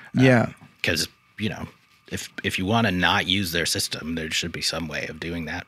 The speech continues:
Speaker 1: but that's not part of this agreement about streaming and copyright and stuff.
Speaker 2: It's very strange.
Speaker 1: It's super weird, but all of the streaming services never built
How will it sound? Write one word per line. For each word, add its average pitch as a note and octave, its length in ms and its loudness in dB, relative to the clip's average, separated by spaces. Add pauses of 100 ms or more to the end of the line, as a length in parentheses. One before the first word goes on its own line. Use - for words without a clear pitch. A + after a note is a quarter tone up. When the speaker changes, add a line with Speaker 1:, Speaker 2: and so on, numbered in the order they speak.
Speaker 1:
but D#2 200 -6 (180)
that's F2 360 0
not E2 260 -2
part D2+ 280 -4
of C#2+ 240 -10
this - 420 -6 (640)
agreement D2+ 520 -4
about C#2+ 280 -6
streaming D2 460 -2
and - 100 -8
copyright - 560 -8
and - 140 -10
stuff. - 340 -12 (220)
Speaker 2:
It's B2 140 6
very C3 320 8
strange. B2+ 640 6
Speaker 1:
It's - 100 -6
super C3+ 380 0
weird, G#2 480 0 (600)
but C3+ 320 4 (260)
all A#2+ 240 4
of C3+ 80 2
the A#2 80 2
streaming C#3+ 460 4
services F2+ 640 0
never G2+ 340 2
built F2+ 640 -4